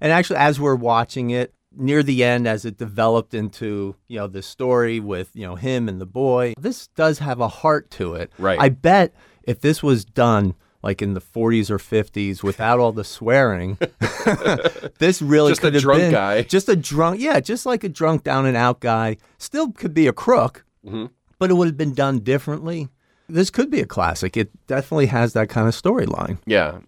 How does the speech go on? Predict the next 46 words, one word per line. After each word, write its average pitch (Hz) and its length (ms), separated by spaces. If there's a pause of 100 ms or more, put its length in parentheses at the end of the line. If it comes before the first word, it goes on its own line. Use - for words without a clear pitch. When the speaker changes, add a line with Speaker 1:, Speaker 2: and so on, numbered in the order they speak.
Speaker 2:
I 123 40
mean, 151 120
it's 170 160
definitely 180 480
not 139 240
for 139 100
the 117 80
faint 117 260
of 101 100
heart. 90 320
If - 140
you're 156 180
easily 139 380
offended, 101 460
you're 98 80
not 98 160
gonna 80 140
like 80 180
this - 180
movie. 156 120
Speaker 1:
No, 87 220 (200)
no, 85 220 (100)
absolutely 120 420
Speaker 2:
At - 40
all. 90 40
Speaker 1:
not. 85 220 (380)
And 127 280
it's 147 120
funny 139 200
'cause 113 200
a 117 60
lot 117 320
of 117 80
the 110 80
people 98 360
involved 92 400
with 90 180
this, 82 380 (280)
they 117 160
didn't 127 200
stay 107 240
on 98 260
for 90 220 (200)
Bad 87 240
Santa 87 360
Two. - 380